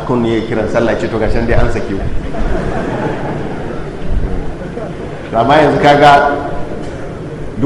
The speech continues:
wanda ya yi, duk, duk wanda, duk wanda yake zuwa karatu ya san cewa ya karanta hadisin Abdurrahman ibn Abi Aufa, "Idza aqbala al-laylu min hahuna wa adbara an-naharu min hahuna," ya san abin ba rataye yake da ladan ba.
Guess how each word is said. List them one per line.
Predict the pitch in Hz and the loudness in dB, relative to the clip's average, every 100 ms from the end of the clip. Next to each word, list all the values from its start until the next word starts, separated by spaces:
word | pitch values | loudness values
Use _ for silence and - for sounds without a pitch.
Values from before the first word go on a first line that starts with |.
| 156 | 4
wanda | 156 | 6
ya | 143 | 6
yi, | 147 147 131 139 | 6 6 2 0
duk, | 143 135 | 0 4
duk | 151 | 4
wanda, | 156 151 - | 6 4 4
duk | 151 | 4
wanda | 170 160 | 6 6
yake | 156 135 | 4 4
zuwa | 156 - | 4 6
karatu | 131 - - 165 - - - - - | 4 4 4 2 2 -6 -8 -8 0
ya | 131 | 2
san | 135 147 | 4 2
cewa | 151 147 131 | 4 4 6
ya | 139 - | 6 6
karanta | 151 - 127 | 4 4 4
hadisin | 127 147 147 | 4 2 2
Abdurrahman | 120 113 127 143 139 | 0 2 4 4 2
ibn | 139 147 | 2 2
Abi | 123 131 | 2 4
Aufa, | 139 165 170 135 - - - | 4 4 4 4 2 -4 -2
"Idza | 123 131 156 | 4 6 6
aqbala | 147 143 135 | 4 4 6
al-laylu | 139 139 131 | 6 6 6
min | 131 | 6
hahuna | 151 151 139 123 117 | 6 6 6 4 6
wa | 123 | 4
adbara | 120 147 143 | 6 6 6
an-naharu | 123 139 139 127 | 6 6 6 4
min | |
hahuna," | 135 147 139 127 123 - - 120 | 4 4 4 2 0 -2 -2 4
ya | 135 | 4
san | 151 135 | 6 4
abin | 139 | 4
ba | 127 123 | 6 6
rataye | 120 135 143 | 6 6 4
yake | 147 | 4
da | 123 | 4
ladan | 117 113 123 | 6 6 4
ba. | 104 | 2